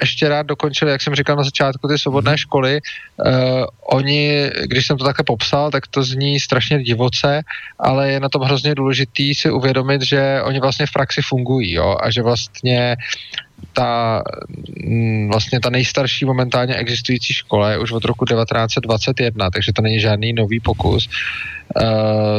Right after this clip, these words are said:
Speaker 1: ta, to je ta, eh, S-, Summerhill a ta Sudbury je asi od roku devatenáct set šedesát osm. Každopádně, a pak jich jsou desítky dalších. Každopádně už víme teda o mnoha generacích, které těmito školami prošly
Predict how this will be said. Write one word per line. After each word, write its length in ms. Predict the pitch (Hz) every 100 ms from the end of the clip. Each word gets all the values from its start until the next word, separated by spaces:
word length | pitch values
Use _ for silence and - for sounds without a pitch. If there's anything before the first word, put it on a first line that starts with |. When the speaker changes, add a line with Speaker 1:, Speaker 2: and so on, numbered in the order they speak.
| 107
Speaker 1:
ta, 480 | 117 117 113 110 87 -
to 80 | -
je 60 | 117
ta, 340 | 123 107 95 - - -
eh, 400 | 92 95 90 -
S-, 160 | - - -
Summerhill 680 | - 131 117 123 143 151 156 - - - - - -
a 80 | 117
ta 220 | 117 127
Sudbury 640 | - 127 113 131 127 131 127
je 80 | 107
asi 180 | 113
od 100 | 120
roku 180 | 117 120
devatenáct 380 | 123 117 123 120
set 80 | -
šedesát 360 | 123 127 135
osm. 420 | - 120 - 95 92
Každopádně, 840 | 113 - - 120 120 123 120 120 - _ -
a 60 |
pak 160 | 120 120 -
jich 120 | -
jsou 140 | - 131
desítky 340 | 117 - -
dalších. 400 | 107 107 - - - - - -
Každopádně 540 | 131 139 139 131 139
už 220 | - 127
víme 240 | 127 135 135
teda 180 | 139 -
o 80 |
mnoha 320 | 135 135 131 143
generacích, 800 | 127 127 127 123 135 135 131 -
které 540 | - 123 123 127 127 127
těmito 400 | 127 117 113 127
školami 420 | - - 117 127
prošly 600 | - 113 - 127 127 143